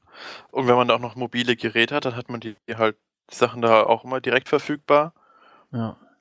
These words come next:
Speaker 2: Und was ich auch irgendwie schon bemerkenswert fand, äh, sie hätten ja auch sagen können, ab jetzt ist das so,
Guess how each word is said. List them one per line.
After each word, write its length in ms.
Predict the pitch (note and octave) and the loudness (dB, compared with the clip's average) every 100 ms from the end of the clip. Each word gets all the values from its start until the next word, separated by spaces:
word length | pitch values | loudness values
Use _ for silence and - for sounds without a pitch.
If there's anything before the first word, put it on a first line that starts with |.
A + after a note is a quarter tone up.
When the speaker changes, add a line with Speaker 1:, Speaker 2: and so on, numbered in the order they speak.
| _ _ _ _ - - - | _ _ _ _ -20 -20 -14
Speaker 2:
Und 140 | - B2 | -6 -2
was 140 | A#2 | 0
ich 140 | A#2+ D#2+ | -2 -4
auch 180 | - | -2
irgendwie 400 | D#3+ E3+ E3+ E3 | 2 0 2 0
schon 300 | D3+ D3 C#3+ | 2 2 2
bemerkenswert 720 | C3 A#2 G#2+ - F3 - E3 D#3+ | 4 2 2 0 -4 2 0 2
fand, 540 | E3 D#3+ D#3 - - | 0 0 -2 -8 -10
äh, 120 | C3+ B2+ | -6 2
sie 140 | B2+ | 2
hätten 220 | C3 D3+ | 4 4
ja 80 | C3+ | 4
auch 120 | B2+ | 4
sagen 340 | B2+ B2+ C#3+ C#3 | 4 2 2 0
können, 240 | C#3 C3+ | 0 2
ab 160 | A2+ A2+ | 0 -2
jetzt 260 | D3+ - | -4 -4
ist 160 | B2+ - | -6 -2
das 160 | A#2+ | -2
so, 320 | - B2 D#3 | 0 0 -2